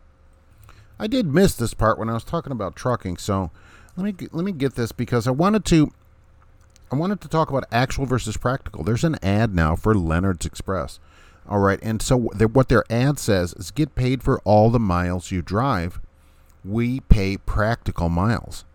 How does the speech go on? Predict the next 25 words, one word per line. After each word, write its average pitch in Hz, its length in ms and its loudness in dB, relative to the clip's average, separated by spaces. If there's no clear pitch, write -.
Remember, 104 560 -4
practical 120 520 -4
miles 104 320 0
are 101 100 0
not 101 280 -4
paying 104 240 -2
for - 200 -6
all 95 200 2
the 95 100 -2
miles 90 320 -4
you 82 80 -6
drive. 104 320 -2
It's - 160 -12
kind 101 260 -4
of, 101 200 -8
you 113 80 -4
know, 104 120 0
almost 98 340 -2
a 92 60 -10
dishonest 87 800 -4
ad, 92 320 -4
basically. 76 400 -8
It's - 180 -10
not 98 220 -8
really, 85 320 -6